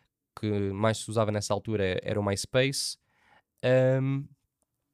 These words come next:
então, nessa altura, não havia, pronto, não havia tanta informação nem nada, não conseguimos saber preços, valores.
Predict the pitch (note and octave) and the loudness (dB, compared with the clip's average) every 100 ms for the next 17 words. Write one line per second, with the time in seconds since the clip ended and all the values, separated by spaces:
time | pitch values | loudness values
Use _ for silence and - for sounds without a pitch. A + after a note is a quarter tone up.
0 | - D3 C3 D3 D3+ D3+ - C#3+ - D3 | -12 -6 2 4 4 2 2 0 0 -4
1 | D3 D3+ D3 D3+ C#3 D3 C#3+ C#3+ C#3+ C#3 | 0 0 2 2 2 2 2 2 2 0
2 | _ F3 A3 C#3+ A#2+ A#2+ - C3 B2 B2 | _ -6 0 2 2 0 -2 -2 0 0
3 | B2 A#2+ A#2 - B2+ C3 B2+ A#2 A#2 B2+ | 0 0 0 0 2 2 0 0 2 2
4 | C3 B2 A#2+ A2 - A2 - G#2+ G#2 A#2 | 2 -2 -4 -6 -4 -6 -2 -2 0 0
5 | B2+ B2+ - G#2 A2 B2+ C3 - | 0 -2 -8 -4 0 0 -2 -4